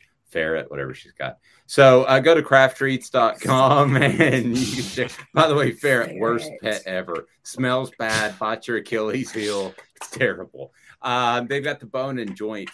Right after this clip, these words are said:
Speaker 1: C B D treats as well. So go to craft treats dot com. That's craft treats dot com. Okay, so he brings you, uh, that's, uh, Craft Treats brings you that interview with Jonathan Crompton. Let me,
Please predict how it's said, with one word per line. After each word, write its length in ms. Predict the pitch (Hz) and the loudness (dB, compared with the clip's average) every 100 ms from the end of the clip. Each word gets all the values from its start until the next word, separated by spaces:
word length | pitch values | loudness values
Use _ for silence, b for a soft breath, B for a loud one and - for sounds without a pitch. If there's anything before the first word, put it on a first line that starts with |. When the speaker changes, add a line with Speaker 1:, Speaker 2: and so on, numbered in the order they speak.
| _ | _
Speaker 1:
C 200 | - 98 | -14 -12
B 120 | 92 | -12
D 160 | 85 82 | -12 -12
treats 360 | - 87 78 | -12 -12 -12
as 120 | 73 82 | -20 -14
well. 220 | 80 71 | -14 -14
So 140 | - | -14
go 60 | 82 | -14
to 80 | 76 | -12
craft 260 | 78 78 | -10 -10
treats 260 | - 73 - | -10 -14 -12
dot 160 | 67 - _ | -14 -16 _
com. 280 | 95 95 85 | -8 -6 -8
That's 200 | - - | -16 -12
craft 320 | 82 76 - | -8 -8 -8
treats 280 | 73 69 _ | -14 -14 _
dot 200 | 65 - - | -16 -16 -16
com. 160 | 71 - - | -16 -16 -16
Okay, 180 | 92 71 | -16 -14
so 220 | 69 90 82 b b b - | -10 -10 -10 b b b -6
he 140 | 135 | -6
brings 520 | 117 131 120 113 98 | -2 -4 -2 -6 -8
you, 320 | 107 101 95 | -8 -8 -6
uh, 80 | 90 | -6
that's, 340 | 92 92 - 90 | -4 -8 -10 -10
uh, 120 | 80 | -10
Craft 260 | - 95 - | -6 -8 -8
Treats 180 | 87 - | -14 -12
brings 260 | 87 80 | -14 -12
you 80 | 85 | -10
that 180 | 78 73 | -10 -10
interview 260 | 76 69 71 | -12 -14 -16
with 80 | 69 | -10
Jonathan 300 | 78 73 - | -10 -10 -12
Crompton. 260 | 80 76 _ | -12 -12 _
Let 80 | 165 | -6
me, 200 | 220 - | -6 -8